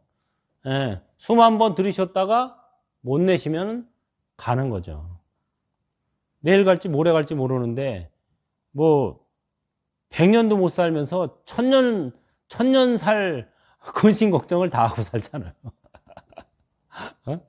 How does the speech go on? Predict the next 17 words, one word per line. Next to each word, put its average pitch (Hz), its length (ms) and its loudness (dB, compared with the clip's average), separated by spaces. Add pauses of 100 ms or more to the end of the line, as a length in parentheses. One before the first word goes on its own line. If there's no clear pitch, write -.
(300)
그, 247 300 2
그 - 140 0
소리입니다, 147 500 2
이게. 95 360 -8 (720)
법신은 233 500 2
자제하고 208 560 4
원만히 190 420 0
통하여 180 420 0
산하에 185 420 0
출입함에 170 580 -4
간격이 185 540 -2
없다네. 82 600 -8 (680)
법신은 240 400 0
바로 240 220 0
뭡니까? 120 580 -6
관찰자가 220 640 -4
법신이에요. 123 600 -10